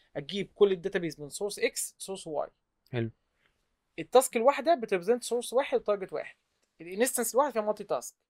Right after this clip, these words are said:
Speaker 1: لكن ما ينفعش تاسك واحده تجيب من تو ديفرنت داتابيزز.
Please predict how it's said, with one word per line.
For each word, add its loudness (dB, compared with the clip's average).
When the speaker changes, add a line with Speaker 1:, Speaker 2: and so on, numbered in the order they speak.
Speaker 1:
لكن -4
ما 0
ينفعش 4
تاسك 2
واحده 4
تجيب -4
من -2
تو -8
ديفرنت -6
داتابيزز. -16